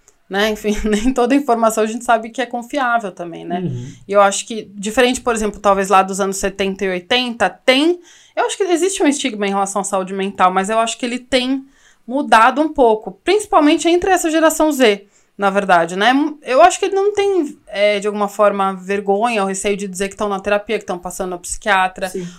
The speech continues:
Speaker 1: ou que se cortam, ou que tão ansiosos, ou que tão deprimidos, né? Pra mim, isso vem ganhando um outro lugar, que de alguma forma também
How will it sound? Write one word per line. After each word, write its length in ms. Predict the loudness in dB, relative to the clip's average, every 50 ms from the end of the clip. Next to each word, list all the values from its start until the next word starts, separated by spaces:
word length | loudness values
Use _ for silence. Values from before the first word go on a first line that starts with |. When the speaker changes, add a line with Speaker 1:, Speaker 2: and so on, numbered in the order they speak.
| -8 -6
Speaker 1:
ou 140 | -4 -4
que 80 | -4 -4
se 140 | -6 -6 -4
cortam, 640 | 0 2 4 6 6 6 6 4 2 -2 -2 -2
ou 60 | -2 -4
que 100 | -6 -6
tão 120 | -4 -4
ansiosos, 600 | -4 -2 0 2 4 4 4 4 2 -2 -6 -8
ou 100 | -8 -8
que 80 | -8 -6
tão 220 | -2 -2 -2 0
deprimidos, 600 | -2 -4 -4 -4 -4 -2 -2 -4 -6 -6 -8 -8 -6
né? 140 | -6 -6
Pra 160 | -4 -4 -4 -4
mim, 180 | -4 -6 -8 -8
isso 200 | -10 -10 -6 -2
vem 200 | 0 0 2 2
ganhando 420 | 2 0 0 0 0 0 0 0
um 100 | 0 0
outro 380 | 0 0 0 -2 -4 -6 -6 -6
lugar, 400 | -4 0 2 4 4 2 2 -2
que 140 | -10 -16 -10
de 120 | -6 -6
alguma 220 | -6 -4 -6 -8 -8
forma 280 | -6 -6 -6 -6 -6 -8
também 300 | -10 -10 -10 -10 -12